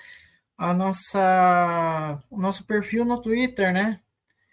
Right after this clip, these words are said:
É, pra vocês ficarem aí, também não deixe de seguir a gente lá. E tem algumas notícias, né, em-, é, importantes, é, pra serem destacadas, né?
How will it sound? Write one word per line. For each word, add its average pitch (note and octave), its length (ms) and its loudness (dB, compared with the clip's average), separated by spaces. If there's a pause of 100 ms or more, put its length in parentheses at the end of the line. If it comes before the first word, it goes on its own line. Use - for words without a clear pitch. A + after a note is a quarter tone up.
(580)
É, D#3 300 -6
pra E3 180 -8
vocês F3+ 420 -2
ficarem F3 680 -2
aí, F#3+ 460 0
também F3+ 400 0
não F#3+ 140 -2
deixe F3+ 220 -2
de E3+ 140 -4
seguir F3+ 440 0
a F3+ 40 2
gente F3+ 300 -2
lá. F#3+ 420 0 (1000)
E F3 100 -6
tem B3 680 2
algumas A#3+ 600 2
notícias, A3 560 -2
né, G3 280 0
em-, F3 280 -2
é, D#3+ 200 -4
importantes, E3+ 840 -4
é, D3+ 340 -2
pra D#3 240 -8
serem E3 300 -2
destacadas, E3+ 920 -4
né? F#3+ 320 -4